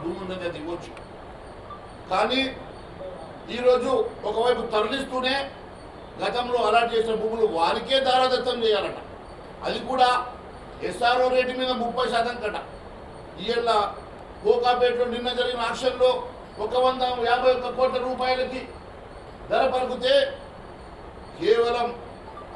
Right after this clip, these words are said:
ఐదు వేల కోట్లకే యావత్ తొమ్మిది వేల రెండు వందల తొంభై రెండు ఎకరాల భూమిని దారాదత్తం చేస్తున్నారంటే కేవలం యాభై నాలుగు లక్షల రూపాయలకే ఒక ఎకరం చొప్పున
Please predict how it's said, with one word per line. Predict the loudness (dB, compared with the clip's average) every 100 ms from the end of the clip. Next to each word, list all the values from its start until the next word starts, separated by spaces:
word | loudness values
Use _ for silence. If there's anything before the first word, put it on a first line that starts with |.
| -4
ఐదు | -2 4
వేల | 4 4 2
కోట్లకే | 0 0 -2 2 4 4 2
యావత్ | 2 2 0 -6 -12 0
తొమ్మిది | 0 0 -2 0
వేల | 2 2 2
రెండు | 2 2
వందల | 0 -2 -4
తొంభై | -4 -2 -4
రెండు | -4 -4
ఎకరాల | -2 0 0
భూమిని | -2 -2 -2 -2
దారాదత్తం | -2 0 -2 -4 0
చేస్తున్నారంటే | 0 0 -2 -2 -2 0 0 0 -8 -14 -16 -16 -16 -16 -16 -16 -16 -16 -14
కేవలం | -8 -2 0 0 -2 0
యాభై | 0 0 -2
నాలుగు | -4 -2 -2
లక్షల | -2 -2 -2 -2
రూపాయలకే | -2 -2 -2 -4 -6
ఒక | -4 -6
ఎకరం | -6 -6 -6
చొప్పున | -6